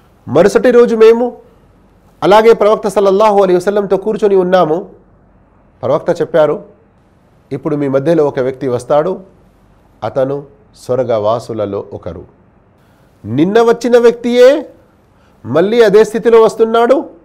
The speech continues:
మాతో కూర్చున్నాడు. మూడో రోజు కూడా మేము ప్రవక్త సల్లల్లాహు అలైహి వసల్లంతో కూర్చొని ఉన్నాము.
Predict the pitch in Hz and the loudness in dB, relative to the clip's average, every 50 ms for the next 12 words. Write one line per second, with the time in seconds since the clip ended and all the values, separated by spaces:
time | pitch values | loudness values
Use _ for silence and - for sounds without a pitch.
0 | _ _ _ _ _ _ _ _ _ _ _ - 135 147 143 160 151 - - 160 | _ _ _ _ _ _ _ _ _ _ _ -6 -4 -4 -2 -4 -4 -4 -4 -8
1 | 151 156 180 170 170 165 165 156 175 180 180 - _ _ _ _ _ _ _ _ | -6 -4 -6 -4 -2 -2 -2 -2 -4 -6 -10 -14 _ _ _ _ _ _ _ _
2 | _ _ _ _ _ _ _ _ _ _ _ _ _ _ _ _ _ - 120 160 | _ _ _ _ _ _ _ _ _ _ _ _ _ _ _ _ _ -8 -4 -2
3 | 214 247 269 294 302 302 285 277 277 233 254 254 - 254 247 247 233 226 226 226 | 0 0 2 2 2 4 6 4 4 4 0 0 2 2 2 4 4 4 4 4
4 | 220 - 226 226 220 196 - 196 214 214 202 196 185 185 190 208 190 196 190 180 | 4 2 2 0 0 0 -4 -4 -2 0 2 2 2 4 2 2 2 2 2 2
5 | 175 170 160 156 156 165 185 180 170 165 160 156 156 - - 185 196 180 185 180 | 2 2 0 -2 -2 -4 -4 -2 -2 -4 -4 -4 -8 -6 -4 -6 -6 -6 -4 -6
6 | 156 151 131 131 147 147 151 143 131 117 113 117 123 151 180 202 240 - | -6 -4 -6 -6 -4 0 2 2 2 0 -2 -4 -4 -2 -4 -4 -6 -8